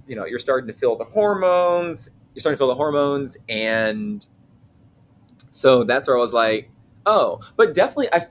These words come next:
I, I can pretty, sh-, I can almost with, with almost all certainty say that I was more bi-, I was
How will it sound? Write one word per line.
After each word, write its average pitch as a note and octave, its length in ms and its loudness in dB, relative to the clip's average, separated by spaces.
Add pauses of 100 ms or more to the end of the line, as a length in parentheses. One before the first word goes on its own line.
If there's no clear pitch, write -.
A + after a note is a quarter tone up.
I, D3+ 200 2 (140)
I D#3+ 140 0 (640)
can D#3 340 -10
pretty, A3 520 -6
sh-, - 220 -12 (720)
I E3+ 80 -4
can - 160 -4 (340)
almost G3+ 340 -4
with, - 220 -18
with C3+ 160 -14
almost - 560 -10 (760)
all D3 140 4
certainty B2 480 -4
say C3+ 320 0
that A#2 180 -2
I A2+ 100 2
was A#2 180 -4
more A#2 120 -2
bi-, A2 320 -2
I B2 60 2
was B2+ 160 0